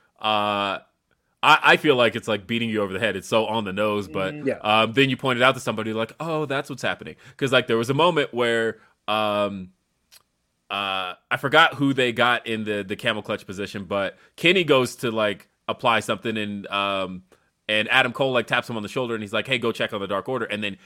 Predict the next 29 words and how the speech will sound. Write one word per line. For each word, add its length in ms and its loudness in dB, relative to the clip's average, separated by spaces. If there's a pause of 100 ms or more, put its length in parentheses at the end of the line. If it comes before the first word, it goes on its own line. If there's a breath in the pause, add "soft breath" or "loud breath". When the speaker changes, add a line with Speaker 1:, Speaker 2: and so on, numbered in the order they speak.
(140 soft breath)
Speaker 1:
he 200 0
goes 300 6
and 120 -4
puts 240 -4
him 100 -6
in 60 -6
the 60 -8
camel 260 -4
clutch, 280 -4
and 80 -6
then 80 -4
gets 200 -8
the 80 -10
kiss 220 -8
on 100 -6
the 80 -10
cheeks 260 -10
from 160 -10
the 80 -6
Young 240 0
Bucks. 280 -2 (160 loud breath)
And 100 -10
Speaker 3:
Mm-hmm. 80 -8
Speaker 1:
Kenny 180 4
kinda 240 -2
looks 200 -2
back 240 -2
over, 260 0
like, 320 -2